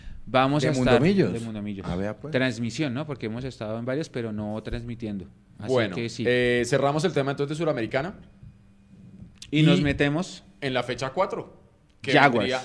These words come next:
Speaker 3: el domingo, contra los Jaguares allá en, en Montería. Em, domingo nueve de febrero, nueve, eh, cua-, nueve de febrero, cuatro de la tarde, en el Jaraguay.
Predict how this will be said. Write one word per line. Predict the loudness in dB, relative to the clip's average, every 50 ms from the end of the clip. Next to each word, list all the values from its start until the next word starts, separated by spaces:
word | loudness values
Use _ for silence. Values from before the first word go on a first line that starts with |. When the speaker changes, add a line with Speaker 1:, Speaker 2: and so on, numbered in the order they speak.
| -6 -6
Speaker 3:
el | -6 -6 -4
domingo, | -6 -6 -6 -8 -10 -10 -14 -16 -16 -20 -20 _ -20 _ _ _ _ -20 -20 _ _ -20 -20 _
contra | -8 -6 -6 -4 0 0 0 0
los | 0 -2 0
Jaguares | 0 0 0 2 4 4 4 4 2 0 -2 -4 -4
allá | -2 -2 0 0 -2 0 0 -2 -2 -4 -6
en, | -6 -8 -8 -8 -8 -8 -10 -12 -12 -12 -12 -12 -12 -12 -14 -16 -18 -20 -20 -20 -20 -20 -20 -20 -20 _ _ -6
en | -4 -4 -2
Montería. | -2 -2 -2 -4 -2 0 0 0 0 0 -2 -4 -6 -12 -18 -20 -20 -20 -20 _ -20 -20 -20 _ _ _ -6 -2
Em, | 0 2 4 4 4 4 4 4 4 2 2 0 -2 -6 -8 -8 -8 -10 -12 -14 -20 -20 -20 _ -20 _ _ _ _ 0
domingo | 0 2 4 4 4 2 2
nueve | 2 2 2
de |
febrero, | 2 4 4 4 4 2 2
nueve, | 0 2 2 4 4 4 2 0 0
eh, | 0 0 0 2 0 -2 0
cua-, | 0 0 0 0 -2
nueve | -4 -2 -2 -2
de |
febrero, | 0 0 2 2 2 2 2
cuatro | 2 2 2 2 2 0
de | 0
la | 2 2
tarde, | 2 0 0 0 -4 -6 -8 -10 -12
en | -10 -8 -6
el | -6 -4 -2
Jaraguay. | -2 0 0 2 2 2 2 0 -2